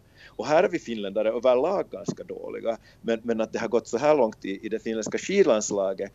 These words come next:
så, så tycker jag att det är jätteskrämmande.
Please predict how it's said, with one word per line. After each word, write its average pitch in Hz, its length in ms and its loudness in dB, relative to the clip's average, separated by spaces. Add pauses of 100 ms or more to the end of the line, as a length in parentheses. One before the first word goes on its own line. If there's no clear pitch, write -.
(380)
så, 107 340 2
så - 180 -10
tycker 110 300 -4
jag 98 120 -2
att 95 100 -6
det 95 260 -4
är 95 300 -6 (160)
jätteskrämmande. 101 1600 2